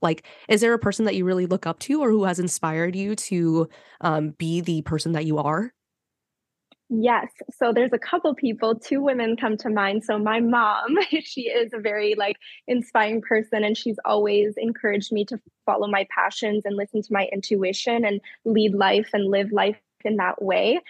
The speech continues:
Speaker 2: And then I have to give a shout out to my therapist too, because she's actually also, she's a therapist, but she's also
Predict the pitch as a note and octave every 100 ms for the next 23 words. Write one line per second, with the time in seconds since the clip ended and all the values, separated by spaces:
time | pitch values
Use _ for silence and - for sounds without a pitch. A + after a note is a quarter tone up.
0 | - - B3 A3+ B3 A3 A3 B3 C4 C#4+
1 | A3 G#3+ A3+ A3+ - A3 A3 - G3+ G#3
2 | - A3+ - - - G#3+ A3+ A#3 A#3+ -
3 | A#3+ - G#3+ - C4+ G#3+ G#3 - A#3+ A#3
4 | - G#3 G#3+ A3 G#3 G#3+ A#3 - G#3+ G#3+
5 | - G#3 - G#3+